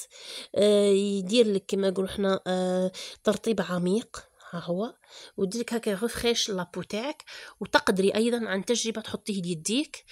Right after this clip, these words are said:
يعني، آه، ديريه في لابو تاع اليدين تاعك، وديريه في اي مكان جاف، خاصه الرقبه، تفهمنا؟ يعني وحده كي تعدني بوجهها تعدني برقبتها.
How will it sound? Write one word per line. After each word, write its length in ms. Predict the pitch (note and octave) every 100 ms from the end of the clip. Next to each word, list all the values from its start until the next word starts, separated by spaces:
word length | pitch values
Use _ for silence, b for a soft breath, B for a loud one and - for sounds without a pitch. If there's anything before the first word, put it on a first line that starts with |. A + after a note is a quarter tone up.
| B B B -
يعني، 260 | F3 G#3 -
آه، 260 | F3+ F3
ديريه 320 | E3+ E3+ A3 G#3
في 180 | -
لابو 280 | F#3+ E3+ -
تاع 160 | G3 F3+
اليدين 460 | E3+ D#3 E3+ E3+
تاعك، 400 | - G#3+ C4+ - - B B B
وديريه 680 | - G#3 G#3 - F3 G3+ G#3+
في 180 | G#3+ -
اي 140 | A#3 A#3+
مكان 380 | G3 - A3 A3
جاف، 340 | G3 A#3 -
خاصه 280 | - G#3+ G#3+ -
الرقبه، 560 | A3+ G3+ G3 E3+ F3+ E3+ -
تفهمنا؟ 440 | - F#3 C4 F#3+
يعني 280 | E3+ E3+ F3
وحده 260 | G3+ F#3 E3+
كي 160 | -
تعدني 340 | F3 E3+ F3+ F3
بوجهها 300 | A3 C#4+ C#4+
تعدني 320 | C#4+ C4 B3+
برقبتها. 520 | A3+ - F3 - -